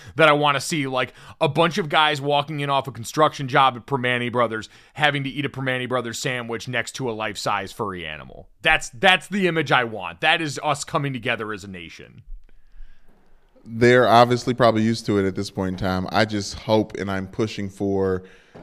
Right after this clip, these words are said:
Speaker 2: the furries to move the date. I feel like July first is the wrong time to be covered in, uh, a costume,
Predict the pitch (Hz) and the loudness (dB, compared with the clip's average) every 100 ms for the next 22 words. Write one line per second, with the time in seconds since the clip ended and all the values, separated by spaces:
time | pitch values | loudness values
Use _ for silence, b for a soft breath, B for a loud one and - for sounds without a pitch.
0 | - - 104 117 110 107 104 - 104 104 | -18 -6 2 4 6 4 0 -2 0 2
1 | 127 117 107 113 151 - - 104 117 104 | 0 0 2 6 4 2 -8 -2 0 0
2 | 107 104 117 120 123 127 113 104 101 110 | 2 4 4 4 0 0 -2 -4 -2 -2
3 | 120 127 127 135 101 107 101 98 b b | -2 -4 -4 -4 -4 -2 -2 -6 b b
4 | _ - 123 117 107 104 101 95 - _ | _ 2 4 6 4 2 -2 -6 -10 _
5 | - 95 90 - - 139 - - 85 | -4 -2 -2 0 2 2 0 -8 -10